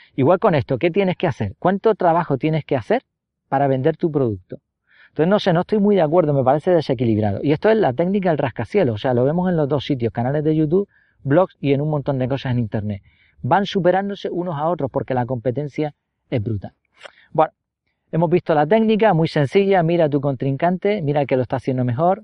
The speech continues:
sus métricas, supéralas, hemos visto pros, contras, hemos visto dos casos reales, que igual antes no te dabas cuenta de estas cosas cuando visitabas Internet o un canal de YouTube, etcétera, ahora lo puedes ver y vas a ver que se está implementando esta técnica, a ver hasta dónde, hasta cuántos metros llega el rascacielos.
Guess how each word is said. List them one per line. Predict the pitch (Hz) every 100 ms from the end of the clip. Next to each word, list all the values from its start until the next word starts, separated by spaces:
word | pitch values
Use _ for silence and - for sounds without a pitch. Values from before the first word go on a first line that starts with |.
| _
sus | - 127
métricas, | 139 160 160 151 143
supéralas, | - 107 147 139 151 160
hemos | 160 131
visto | 123 - 117
pros, | 135 151 - _
contras, | - 147 147 127
hemos | 117
visto | 113 - 113
dos | 127
casos | - 120 - 120 - _ _ -
reales, | - 127 151 190 196
que | 127 131 -
igual | 170 131 165
antes | 190 196 175
no | 175
te | 175
dabas | 175 165
cuenta | - 185 170
de | 165
estas | - 151
cosas | 202 - 160
cuando | 135 127
visitabas | 123 113 143 151
Internet | 151 143 143 175 220 - _ _
o | 139
un | 135
canal | 131 139 139
de | 131
YouTube, | 139 185 208
etcétera, | 147 160 151 -
ahora | 143 143
lo | 135
puedes | 123 135 135
ver | 165 190 _ _ -
y | 139
vas | 143
a | 151
ver | 156
que | 165
se | 147
está | -
implementando | 147 139 135 127 135 139
esta | 131
técnica, | 123 143 151 147
a | 110
ver | 139
hasta | 107 -
dónde, | 113 131 139 131 _ - -
hasta | - 131
cuántos | 156 147 143
metros | 143 135 131
llega | 127 120
el | 110
rascacielos. | 104 110 - 98